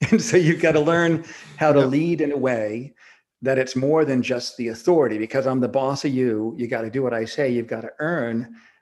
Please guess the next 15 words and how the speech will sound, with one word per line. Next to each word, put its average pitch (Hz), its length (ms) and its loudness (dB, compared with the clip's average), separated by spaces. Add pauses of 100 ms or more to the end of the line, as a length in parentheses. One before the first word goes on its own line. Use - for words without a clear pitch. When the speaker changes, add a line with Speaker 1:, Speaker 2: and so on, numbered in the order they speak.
(180)
Speaker 1:
that 120 300 -6
trust. - 500 -10
You've 117 160 -6
gotta 110 280 -6
earn 139 220 0
that 113 200 -4
leadership. 143 480 -4 (580)
And 147 160 2
so 143 600 2 (180)
I 147 140 2
always 156 260 2
believe 147 260 2
in 120 120 0
game 147 300 -4
theory. 147 580 -2